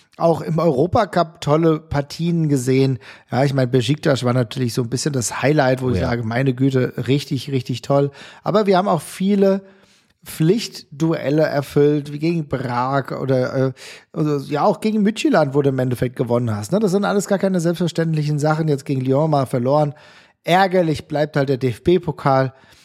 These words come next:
Speaker 1: Und, ähm, was schade ist, weil der D-F-B-Pokal eigentlich Ende Oktober gegen Borussia Mönchengladbach so ein bisschen Initialzündung war. Wir erinnern uns, was danach passiert ist, ne?
Speaker 2: Mhm.
Speaker 1: Dreißigster Oktober,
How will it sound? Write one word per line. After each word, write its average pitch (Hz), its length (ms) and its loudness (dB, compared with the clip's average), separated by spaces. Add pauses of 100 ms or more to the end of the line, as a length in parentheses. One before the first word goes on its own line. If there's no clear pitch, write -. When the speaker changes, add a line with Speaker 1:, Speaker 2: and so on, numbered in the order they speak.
(240)
Speaker 1:
Und, 113 360 -6
ähm, 120 420 -4
was 151 280 0
schade 202 300 2
ist, 139 240 -4
weil 131 160 -2
der 135 80 -2
D-F-B-Pokal 147 800 0
eigentlich 147 480 0
Ende 139 280 -2
Oktober 139 680 0 (340)
gegen 139 400 2
Borussia 123 340 0
Mönchengladbach 131 680 -2
so - 80 -2
ein 135 80 0
bisschen 160 260 -2
Initialzündung 196 1200 0
war. 180 440 0
Wir 165 100 0
erinnern 160 400 2
uns, 160 280 -4
was 147 180 -2
danach 143 340 0
passiert 202 440 0
ist, 131 200 -2
ne? 165 120 0
Speaker 2:
Mhm. - 20 -2
Speaker 1:
Dreißigster 151 520 -2
Oktober, 160 520 0